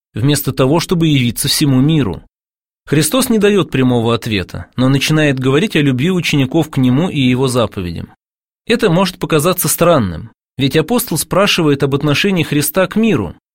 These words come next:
а Христос отвечает на это словами о любви к себе. В этом же контексте оказывается странным и то, что Отец,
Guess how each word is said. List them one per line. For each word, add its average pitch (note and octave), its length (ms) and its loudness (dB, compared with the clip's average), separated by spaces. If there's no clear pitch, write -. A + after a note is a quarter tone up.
а B2+ 80 -2
Христос E3 480 -2
отвечает C#3 500 0
на B2+ 180 0
это G2 220 -4
словами C3+ 540 0
о A#2 40 0
любви A#2 300 -2
к - 60 -8
себе. G#2 480 -2
В A#2+ 100 -2
этом F3 240 2
же B2 120 -2
контексте C#3 680 -2
оказывается F3+ 600 0
странным F3+ 480 2
и E3+ 120 0
то, G3 380 2
что D#3 220 2
Отец, C3+ 580 -2